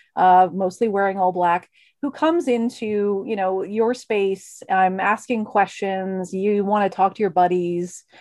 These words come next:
You gotta go and talk to this, you know, probably a mom. How boring. And you go into some of those game stores and it's like, "Y-, I've just invaded their space. I've done something transgressive. Um, and you don't want me there because I'm getting in the way of your community and your fun."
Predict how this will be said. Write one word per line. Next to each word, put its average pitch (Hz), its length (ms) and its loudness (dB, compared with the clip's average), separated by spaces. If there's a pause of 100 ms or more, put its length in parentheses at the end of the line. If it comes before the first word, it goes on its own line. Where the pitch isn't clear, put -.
(240)
You 185 140 2
gotta 185 180 6
go 185 300 4
and 190 80 -4
talk 180 240 -2
to 190 80 -4
this, 185 240 -6
you 220 80 -6
know, 175 220 -2 (280)
probably 190 460 2
a 196 80 0
mom. 185 500 4
How 190 200 -2
boring. 180 560 -4 (520)
And 226 320 2
you 247 80 0
go 277 200 4
into 370 100 -2
some 285 220 -2
of 247 40 0
those 202 200 -2
game 262 240 -2
stores 175 560 -6
and 196 340 -2
it's 220 220 -2
like, 220 280 4
"Y-, 202 180 -12 (100)
I've 269 160 2
just 226 240 -2
invaded 180 400 -6
their 175 160 -6
space. 156 360 -8
I've 185 120 0
done 233 140 2
something 214 260 -2
transgressive. 170 840 -2 (480)
Um, 170 720 2
and 214 160 0
you 226 80 4
don't 254 160 8
want 196 240 4
me 175 120 -2
there 170 300 0
because 180 320 -6
I'm 190 280 2
getting 247 220 6
in 262 100 4
the 240 80 2
way 170 300 2
of 156 140 -4
your 175 220 -2
community 170 600 -6
and 170 100 -6
your 170 180 0
fun." 156 540 -6